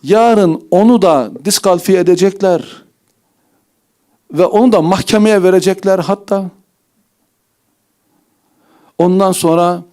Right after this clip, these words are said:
o gidecek bir şekilde, mahkemelik olsa da olmasa da görevi bitecek, bir şekilde gidecek.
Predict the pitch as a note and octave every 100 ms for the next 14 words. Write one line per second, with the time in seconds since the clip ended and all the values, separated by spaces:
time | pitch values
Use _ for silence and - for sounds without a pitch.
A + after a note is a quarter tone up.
0 | _ _ A3 F3+ F3+ F#3+ F#3 G3+ G3 G3
1 | - - _ - G3 F#3 E3+ D#3+ D#3 D#3+
2 | D#3+ D#3+ _ _ F3+ F#3+ - F3 F3 F3
3 | F3+ F#3 E3+ F3 D#3+ D3 D#3 C#3 C3+ D3
4 | _ _ F#3+ G3+ F3 D#3 G3 - F#3 F3
5 | - F#3+ - F3+ D#3+ D3+ C#3 G3 A3 G#3+
6 | G#3 G3+ -